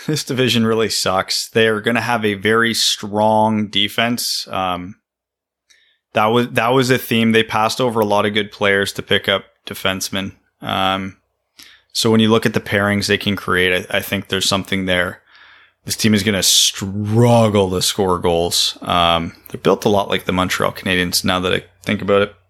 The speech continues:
but without Carey Price. I don't have faith in their goaltending. I think it could be good. Uh, obviously, Driedger just came off a great season. Um,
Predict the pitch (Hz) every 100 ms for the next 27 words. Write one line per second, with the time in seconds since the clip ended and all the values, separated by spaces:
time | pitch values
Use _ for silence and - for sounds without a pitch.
0 | _ - - - 101 - 95 87 - 95
1 | 92 - - - - - - _ - 127
2 | 143 139 139 - 127 123 123 117 104 104
3 | 104 107 101 101 107 - _ _ _ _
4 | 123 - 135 131 - 113 110 104 101 107
5 | 110 - 117 113 104 104 110 98 - 98
6 | 98 98 101 - 98 95 104 92 101 92
7 | 95 95 - - 101 101 101 104 - -
8 | - _ _ - 92 90 87 87